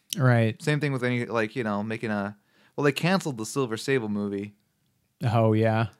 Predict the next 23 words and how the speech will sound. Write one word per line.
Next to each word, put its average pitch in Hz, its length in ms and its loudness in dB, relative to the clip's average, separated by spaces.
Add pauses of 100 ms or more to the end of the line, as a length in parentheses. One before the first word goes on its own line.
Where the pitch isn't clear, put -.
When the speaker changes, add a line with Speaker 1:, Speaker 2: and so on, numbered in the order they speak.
(180)
Speaker 2:
And, 110 140 -10
like, 110 140 -10 (160)
yeah. 107 300 -6 (640)
Speaker 1:
I 165 100 8
just, 190 380 6
I, 170 280 8
what 160 240 6
I, 180 220 8
what 151 200 4
I 170 80 10
imagine 156 500 8
is, 143 160 6
like, 123 320 4
Marvel 151 760 8
and 135 160 0
Sony 139 380 4
are 127 80 4
trying 135 460 4
to 135 180 4
come 139 320 0
to 131 100 2
some 135 300 -2
compromise, 117 960 0